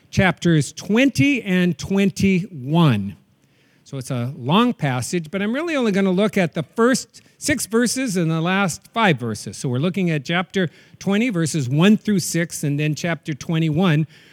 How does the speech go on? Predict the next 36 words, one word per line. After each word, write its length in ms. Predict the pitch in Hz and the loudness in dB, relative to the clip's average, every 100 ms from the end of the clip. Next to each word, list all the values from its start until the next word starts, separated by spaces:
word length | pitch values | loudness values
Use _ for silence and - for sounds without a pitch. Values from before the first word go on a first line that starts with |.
| _ | _
verses 360 | - 156 160 - | -4 -4 -2 -4
forty-one 420 | 175 180 170 165 | 2 4 4 2
through 160 | 151 160 | 0 -2
forty-five. 640 | 180 156 143 220 240 202 | 0 0 0 0 2 2
If 160 | 180 180 | 2 0
you 120 | 170 | -2
have 380 | 127 247 269 202 | 0 2 2 2
your 160 | 180 | 2
scriptures, 600 | 156 - 180 - 208 214 - _ _ _ _ | 0 -2 -6 -4 -6 -6 -10 _ _ _ _
please 200 | 208 214 | -6 -4
take 240 | - 185 180 | -2 -4 -2
a 60 | |
moment 440 | 165 143 143 143 - | -2 -2 0 -2 -2
and 200 | 151 151 | -2 -2
turn 320 | - 180 143 | -2 0 0
to 140 | - 120 | -2 -4
them. 280 | 113 98 - - - - - - - _ _ _ _ _ _ _ _ _ _ _ _ _ _ _ _ | -4 -8 -10 -18 -20 -20 -20 -20 -20 _ _ _ _ _ _ _ _ _ _ _ _ _ _ _ _
A 40 | 247 | 0
number 200 | 320 339 | 2 4
of 60 | |
years 300 | 202 185 143 | 4 4 4
ago, 320 | 127 131 170 | 2 0 0
in 120 | 240 151 | 0 -2
fact, 280 | 190 180 | -2 -2
it 40 | 180 | -2
was 140 | 151 | -2
year 100 | 175 | -2
two 240 | 160 220 220 | -2 0 0
thousand, 640 | 175 147 135 170 240 202 _ _ _ _ _ _ - | 4 4 4 2 0 -2 _ _ _ _ _ _ 0
I 140 | 165 | 4
moved 340 | 165 190 202 | 6 4 4
to 80 | 208 | 2
a 20 | |
little 300 | 196 180 214 | 4 4 2
town 420 | 208 175 151 151 180 | 0 2 2 2 0
called 460 | 160 151 151 151 | 0 2 2 0